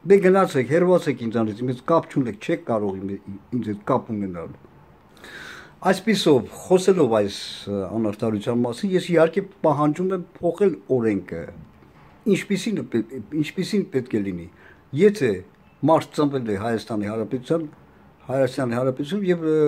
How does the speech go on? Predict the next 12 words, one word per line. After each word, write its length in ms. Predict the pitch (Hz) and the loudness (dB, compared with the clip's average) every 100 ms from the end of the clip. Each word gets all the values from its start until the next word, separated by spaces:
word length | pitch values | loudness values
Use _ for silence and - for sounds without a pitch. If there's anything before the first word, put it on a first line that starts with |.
| 131 | 0
ծնողների 580 | 131 170 170 165 170 143 | -2 -2 0 0 0 2
հետ 300 | 143 135 - - - _ _ _ - 107 _ _ 127 - | 2 0 -4 -20 -20 _ _ _ -20 -20 _ _ -20 -2
տեղափոխվել 800 | 160 151 151 - 143 - 143 139 | 0 2 0 -2 -6 -2 0 2
է, 60 | 131 | 2
այ 220 | 135 143 | 0 0
երկրում 480 | 131 131 143 139 131 | 2 2 0 0 2
է 20 | |
ապրել, 300 | 135 196 202 | 0 0 -4
ա, 800 | - - _ - - 131 131 131 | -6 -20 _ -20 -16 -8 -4 -2
նա 240 | 127 175 202 - | 4 4 4 0
իրավունք 500 | 156 151 170 175 170 | 0 2 2 0 0
ունի 180 | 151 | -2